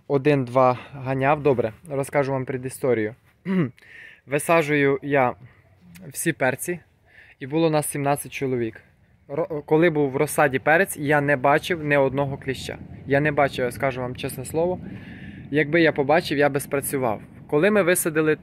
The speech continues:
три теплиці за один день, я побачив, що є кліщ. Він, видно, десь був всередині там, е, виходить, я, е, стілежів, тому що було розсадки багато, там більше як тринадцять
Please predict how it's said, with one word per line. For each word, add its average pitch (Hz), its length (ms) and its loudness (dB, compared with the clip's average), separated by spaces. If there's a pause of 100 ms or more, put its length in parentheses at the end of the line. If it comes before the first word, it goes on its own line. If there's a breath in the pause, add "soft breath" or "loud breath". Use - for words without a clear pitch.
три 160 200 0
теплиці 139 580 -4
за 139 180 -2
один 139 300 -2
день, 127 300 0
я 135 180 0
побачив, 135 480 -2
що - 160 -10
є 120 160 -6
кліщ. - 420 -10 (460 loud breath)
Він, 165 220 -4
видно, 165 260 0
десь 147 200 2
був 147 160 -4
всередині 151 680 -2
там, 165 300 -6 (440 loud breath)
е, 135 240 -8
виходить, 143 600 -2 (140)
я, 151 240 0
е, 143 500 -4
стілежів, 160 640 -2
тому 135 200 -12
що 131 140 -10
було 135 260 -2
розсадки 127 460 -6
багато, 131 400 -8
там 120 180 -12
більше 131 340 -8
як 123 120 -10
тринадцять 127 520 -12